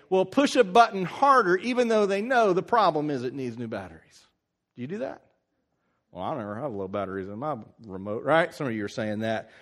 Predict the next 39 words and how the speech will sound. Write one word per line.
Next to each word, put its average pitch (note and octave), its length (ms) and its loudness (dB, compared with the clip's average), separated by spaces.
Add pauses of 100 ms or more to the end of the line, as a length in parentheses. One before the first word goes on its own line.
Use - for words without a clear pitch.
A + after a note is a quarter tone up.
(120)
Also, G3+ 500 4
how G#3+ 220 4
many C4 240 2
of G#3+ 160 2
you D3 320 -2 (1600)
talk - 580 -2
to F#3 120 -6
yourself? D#3+ 840 -6 (600)
Anybody? G3+ 340 -4 (200)
Raise E3+ 140 -2
your G3 100 -4
hand. A#2+ 240 -4
Come E3 120 -4
on, B2+ 120 -2
put G#2+ 120 -6
it. - 100 -16 (680)
I, D#3+ 320 2
I, F#3 80 -4 (160)
I E3+ 40 2
gotta C#3 180 0
say, G#2 320 -4 (460)
uh, B2 220 -6
I C3 80 -2
have D#3+ 180 0
to C#3+ 80 -10
take D3+ 220 0
now C3 240 0
off F3 240 4
my C3 140 2
list A2+ 260 -2
that - 120 -14
people C3 280 -6
won't B2 260 -8
admit A#2+ 720 -4
that B2+ 220 -4
they A#2+ 220 2
talk A#2 400 -2
to A#2+ 100 -8
themselves. G2+ 680 -8